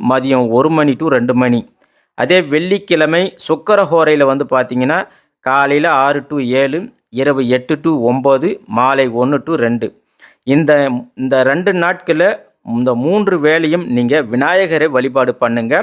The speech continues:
அந்த ரெண்டு நாட்கள் தொடர்ந்து ஒரு ஏழு வாரம் இல்லைன்னா ஒன்பது வாரம் நீங்க அந்த வழிபாடு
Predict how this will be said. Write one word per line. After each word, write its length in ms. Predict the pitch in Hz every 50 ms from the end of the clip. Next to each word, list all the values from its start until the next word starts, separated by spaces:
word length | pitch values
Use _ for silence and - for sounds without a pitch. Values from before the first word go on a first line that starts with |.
| 240 - _ _ _ _ _ _ _ _
அந்த 180 | - 117 117 120
ரெண்டு 360 | 123 131 143 151 151 156 156
நாட்கள் 600 | 143 139 156 175 175 - - 160 120 98 - _ _ _ _ _ _ _ _ _ _ -
தொடர்ந்து 320 | 127 131 156 170 175 170 170 165
ஒரு 100 | 139 127
ஏழு 380 | 123 131 147 165 180 180 175 160
வாரம் 340 | 151 156 156 165 185 202 175 156
இல்லைன்னா 300 | 147 151 165 175 151 127
ஒன்பது 440 | 135 147 156 170 170 175 165 160
வாரம் 460 | 143 143 147 156 175 185 190 208 - _
நீங்க 320 | - 113 120 127 127 127 127
அந்த 160 | 123 120 120
வழிபாடு 460 | 113 131 139 165 170 190 196 180 165